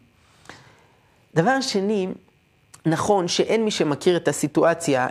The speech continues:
יותר טוב מאשר הבחורה שאתה יוצא איתה. אבל עדיין, היא לא הטיפוס הנכון להתייעץ איתו. גם היא מסובכת עם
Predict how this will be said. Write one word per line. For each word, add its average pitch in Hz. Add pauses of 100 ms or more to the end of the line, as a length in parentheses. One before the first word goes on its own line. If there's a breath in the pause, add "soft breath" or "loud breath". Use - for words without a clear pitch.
יותר 175
טוב 175
מאשר 151
הבחורה 156
שאתה 160
יוצא 143
איתה. 127 (760 soft breath)
אבל 139
עדיין, 190 (400)
היא 185
לא 196
הטיפוס 175
הנכון 139
להתייעץ -
איתו. 123 (480 soft breath)
גם 175
היא 220
מסובכת 180
עם 147